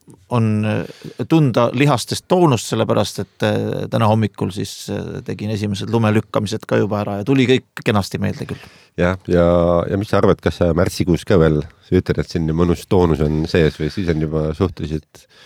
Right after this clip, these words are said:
Speaker 2: isu täis?
Speaker 1: Ei tea jah, sest, äh, korraks käis hommikul see mõte peast läbi küll, et, et kas nüüd niimoodi jääbki, et, et kas nüüd lähebki märtsini välja?
Speaker 2: Ei ole vist, teisel sep-, teisel detsembril lubas äkki kaheksa kraadi sooja vist, või?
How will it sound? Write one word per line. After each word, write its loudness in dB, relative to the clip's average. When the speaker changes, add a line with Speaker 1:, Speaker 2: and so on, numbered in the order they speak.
Speaker 2:
isu 4
täis? 2
Speaker 1:
Ei 2
tea 4
jah, 4
sest, -4
äh, -2
korraks 4
käis 2
hommikul 2
see 2
mõte 0
peast 0
läbi 0
küll, 0
et, -8
et -10
kas -8
nüüd 0
niimoodi -2
jääbki, -2
et, -14
et -14
kas -6
nüüd 2
lähebki 0
märtsini -2
välja? -4
Speaker 2:
Ei 0
ole 2
vist, -8
teisel 2
sep-, -2
teisel 0
detsembril 0
lubas 0
äkki -8
kaheksa 0
kraadi 2
sooja 4
vist, -6
või? -10